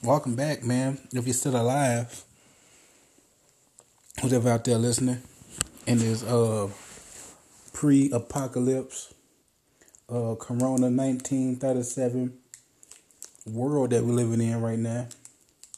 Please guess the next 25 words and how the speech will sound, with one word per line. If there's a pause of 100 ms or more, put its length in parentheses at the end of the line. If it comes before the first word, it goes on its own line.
(1500)
Um, (2000)
hope
y'all
out
there
staying
safe. (1600)
I
don't
know
how
many
y'all,
uh,
uh, (280)
was
able
to
buy
hand
sanitizer (2250)
or
fucking
toilet
paper.